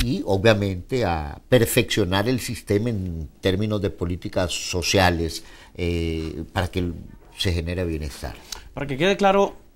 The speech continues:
Speaker 2: vamos a hablar siempre del tema de migratorio, pero quitar un fantasma de la, de la mente de muchos hondureños. Eh, Mitt Romney se opone a la regularización de muchos inmigrantes, eh,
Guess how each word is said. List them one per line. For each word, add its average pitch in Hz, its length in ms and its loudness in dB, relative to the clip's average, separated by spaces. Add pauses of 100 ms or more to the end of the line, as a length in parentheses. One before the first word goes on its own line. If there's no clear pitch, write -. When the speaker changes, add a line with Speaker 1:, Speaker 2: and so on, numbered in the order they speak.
Speaker 2:
vamos 160 400 0
a 139 520 4 (120)
hablar 139 400 2 (380)
siempre 147 260 -2
del 120 60 -4
tema 139 160 -4
de 139 80 -2
migratorio, 143 420 0 (840)
pero 147 500 2 (440)
quitar 214 260 0
un 202 100 4
fantasma 160 520 2
de 139 80 2
la, 135 180 2
de 139 120 0
la 139 80 2
mente 151 260 2
de 143 60 4
muchos 131 400 -2
hondureños. 104 640 -6 (1120)
Eh, 135 280 0 (160)
Mitt 196 180 0
Romney 196 380 4
se - 100 2
opone 170 380 2
a 151 100 6
la 139 100 2
regularización 135 600 0
de 165 80 -2
muchos 160 600 2
inmigrantes, 139 800 2
eh, 120 540 -6